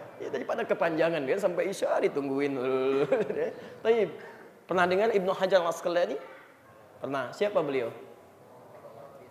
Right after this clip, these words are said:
<laughs> Wallahu a'lam. Taib. Ya, Ibnu Hajar Al-Asqalani banyak sekali karyanya.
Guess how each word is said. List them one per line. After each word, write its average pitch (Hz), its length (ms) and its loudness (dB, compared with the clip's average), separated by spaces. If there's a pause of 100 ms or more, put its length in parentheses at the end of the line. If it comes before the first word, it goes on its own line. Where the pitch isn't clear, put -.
(440)
<laughs> 117 80 -10 (240)
Wallahu 110 320 -2
a'lam. - 360 -8 (840)
Taib. 202 240 2 (280)
Ya, 185 280 4 (320)
Ibnu 156 160 4
Hajar 185 320 6
Al-Asqalani 175 720 4
banyak 156 320 4
sekali 139 240 0
karyanya. 131 560 0